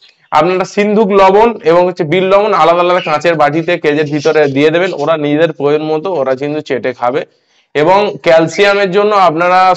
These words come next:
সমুদ্রের ফেনা লাগিয়ে দেবেন, এটাই কিন্তু যথেষ্ট। এবং কেজটাকে আপনারা সপ্তাহে অন্তত একদিন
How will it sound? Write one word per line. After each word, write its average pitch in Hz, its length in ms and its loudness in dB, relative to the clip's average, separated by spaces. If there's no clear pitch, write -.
সমুদ্রের 165 480 -2
ফেনা 156 220 -2
লাগিয়ে 156 400 2
দেবেন, 185 180 0
এটাই 180 380 2
কিন্তু 220 180 0
যথেষ্ট। 208 380 0
এবং 202 340 0
কেজটাকে 226 520 0
আপনারা 214 240 -4
সপ্তাহে 208 440 -2
অন্তত 196 260 0
একদিন 185 600 2